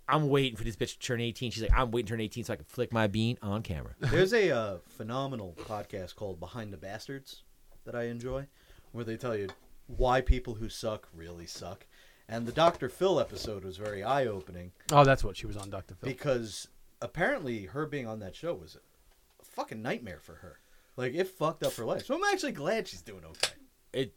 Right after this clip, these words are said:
Speaker 1: definitely didn't fuck up her life. It made her millions of dollars.
Speaker 2: No, but she was put through some, like, psychiatric
Speaker 1: Oh, sh-, the
Speaker 2: bullshit.
Speaker 1: internet hurt, hurt her bad.
Speaker 2: Yeah,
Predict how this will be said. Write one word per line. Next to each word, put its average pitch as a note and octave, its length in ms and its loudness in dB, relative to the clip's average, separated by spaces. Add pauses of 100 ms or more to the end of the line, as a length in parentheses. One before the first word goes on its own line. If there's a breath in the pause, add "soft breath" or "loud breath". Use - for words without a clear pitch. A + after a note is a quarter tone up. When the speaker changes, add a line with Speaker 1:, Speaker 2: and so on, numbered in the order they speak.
(140)
Speaker 1:
definitely A#2 380 -2
didn't F#2 140 -6
fuck F#2 180 -4
up F2 120 -6
her G#2 140 0
life. F2 320 -4
It C3+ 100 -4
made A#2 140 -2
her A2 80 -6
millions A2 540 -6
of E2 60 -14
dollars. B1+ 500 -10
Speaker 2:
No, E3+ 240 8
but A2+ 100 -6
she F3 100 -8
was D3+ 120 -8
put - 240 -8
through A2 160 -10
some, F#2+ 220 -12
like, F2 260 -16
psychiatric G2 420 -6
Speaker 1:
Oh, D3 140 4
sh-, - 80 -10
the - 80 -10
Speaker 2:
bullshit. E3 180 2
Speaker 1:
internet F3 360 2
hurt, - 200 -2
hurt B2+ 180 0
her G2 220 -2
bad. F#2+ 340 -4
Speaker 2:
Yeah, - 200 6